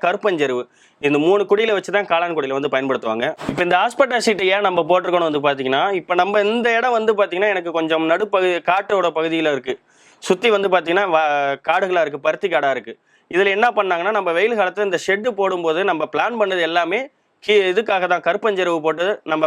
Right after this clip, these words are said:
பிளான் பண்றதுக்காக தான் இந்த ஷெட்டே ரெடி பண்ணோம். என்ன எனக்கு ஒரு இஷ்யூ ஆச்சுன்னா சுத்தி இருக்கிறவங்க வந்து அந்த பருத்தி காடை வந்து கிளீன் பண்ணிட்டு அதை கொளுத்தும் போது நெருப்பு வந்து நம்ம ஷெட் வரைக்குமே கிட்டத்தட்ட வந்துருச்சு. அந்த இது எதுவும் ஃபயர் ஆயிடக்கூடாது அப்படிங்கிறதுக்காக தான் நம்ம வந்து இந்த இதுல ஆஸ்பாட்டா ஷீட் போட்டிருக்கோம்.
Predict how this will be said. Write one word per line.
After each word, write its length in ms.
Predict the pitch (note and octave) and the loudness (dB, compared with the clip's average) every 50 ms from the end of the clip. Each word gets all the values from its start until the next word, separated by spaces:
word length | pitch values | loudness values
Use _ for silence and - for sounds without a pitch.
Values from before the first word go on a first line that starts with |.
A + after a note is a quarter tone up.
| D3+ | -2
பிளான் 240 | D#3+ E3 F3+ F#3+ F#3 | -2 -2 -2 0 -2
பண்றதுக்காக 500 | F3 D#3 D#3+ D3+ C3+ D#3 E3+ F3+ D#3+ E3+ E3+ F#3+ | -2 -2 -4 -4 0 0 0 0 0 0 0 0
தான் 100 | A3+ A3+ | 0 0
இந்த 80 | F#3 D#3+ - - | -2 -2 -2 -2
ஷெட்டே 260 | E3+ F3+ F#3 G#3+ G#3 F3+ | -2 -2 0 0 0 0
ரெடி 100 | E3+ F#3+ F#3+ F#3 | -2 -2 -2 -4
பண்ணோம். 280 | D#3+ C#3 B2 B2 D3+ E3 - _ _ _ _ - - _ _ B2+ C3+ | -4 -4 -4 -4 -4 -6 -8 _ _ _ _ -20 -20 _ _ -2 0
என்ன 180 | E3 A3+ C4 C4 | 2 2 2 2
எனக்கு 180 | A#3+ A3+ F#3+ G3 | 2 0 0 2
ஒரு 80 | F#3 F#3 F3+ | 2 2 0
இஷ்யூ 160 | F3+ - A3 G3+ | 2 2 2 2
ஆச்சுன்னா 260 | F3+ E3 - E3 F#3 G#3 - | 2 0 -2 -2 -2 -2 -2
சுத்தி 240 | - G3+ G#3 - C4 B3+ | -2 -4 -2 0 2 2
இருக்கிறவங்க 380 | A3+ G#3 F#3 F3+ F3 E3+ E3+ F#3 F3+ | 2 2 2 0 0 0 0 0 0
வந்து 140 | F3 F3+ F#3+ | 0 0 0
அந்த 100 | F3 E3 C#3+ | 0 0 0
பருத்தி 280 | - E3 F#3 G#3 - A#3+ G3 | 0 0 0 0 -2 0 2
காடை 200 | A#3 F3 D#3+ D#3 D3+ | 2 2 2 0 0
வந்து 180 | D3 D3+ E3+ F#3 F3 - - | -2 -2 -2 -4 -4 -2 -2
கிளீன் 220 | F3+ G3+ A#3+ A#3 G3 | -2 0 0 0 0
பண்ணிட்டு 240 | F#3 D#3 D#3+ E3 G3 F3+ | 0 0 -2 -2 -2 -2
அதை 100 | E3 D3+ - F3 | -2 0 0 0
கொளுத்தும் 340 | G3 A#3+ A#3 B3 A3 F3+ | 0 0 0 0 0 0
போது 180 | D#3 D#3+ F3+ G#3+ A3+ G#3 E3+ D3+ C3+ A#2+ G#2+ - _ _ _ _ - - | 2 2 2 4 4 4 2 2 0 -2 -6 -8 _ _ _ _ -4 0
நெருப்பு 280 | F3+ A3 C#4 A#3+ B3 A3+ G3 | 0 2 2 2 2 2 2
வந்து 140 | F3+ F3+ F#3+ F#3 | 2 2 0 0
நம்ம 160 | E3+ D#3 D3 - | 0 0 -2 -2
ஷெட் 220 | - F3 F3+ G3 A3+ | 0 -2 0 2 2
வரைக்குமே 260 | G#3 F3+ E3 D#3+ F3+ F3+ | 0 0 0 -2 -4 -4
கிட்டத்தட்ட 300 | D#3+ D3 C3+ C#3 C3+ C#3+ C#3 | -4 -4 -6 -6 -6 -6 -6
வந்துருச்சு. 320 | C3 B2+ B2 A2+ - - - - _ _ _ - - - - B2+ | -6 -6 -8 -10 -10 -12 -16 -18 _ _ _ -20 -14 -6 -2 0
அந்த 180 | D#3 F#3+ A3 A#3 A#3+ A3+ A3 A3 | 0 2 4 4 4 4 4 2
இது 100 | A#3 C4 B3 A#3 G#3 | 4 4 4 4 4
எதுவும் 260 | G3+ A3 A3+ G#3+ F#3+ - | 4 2 2 0 -2 0
ஃபயர் 260 | F#3+ F#3 G#3 A3+ A3 G#3 | 0 0 2 2 2 0
ஆயிடக்கூடாது 440 | G3 F3+ E3+ D#3 D#3 D#3 D#3 D#3+ E3 D3+ | 0 0 -2 -2 -2 -2 0 2 0 0
அப்படிங்கிறதுக்காக 680 | - F3+ F#3+ G3 F#3 F3 E3 D3+ D#3+ D#3 D3+ C#3+ C#3+ C#3 | 0 0 -2 0 0 -2 -2 -2 -2 -2 -2 -2 -2 -2
தான் 120 | F#3 G#3+ G#3 | -2 0 -2
நம்ம 120 | F#3+ E3+ D#3+ D#3 | -2 -2 -2 -2
வந்து 120 | D#3+ F3+ G3 F3+ F3 | -2 -2 -2 -2 -2
இந்த 120 | F#3 G3 G3+ G3 | -2 0 0 2
இதுல 160 | G3+ A3 F#3+ F3 | 2 2 2 2
ஆஸ்பாட்டா 340 | F#3+ G3+ - G3+ F3+ F3+ E3+ D#3+ | 0 0 0 0 0 2 0 -2
ஷீட் 180 | - - C#3 - | -2 -8 -8 -4
போட்டிருக்கோம். 440 | - C#3 A#2+ A#2+ G#2+ A2+ A#2+ D#3 G3+ | -4 -4 -4 -4 -4 -2 0 -2 -2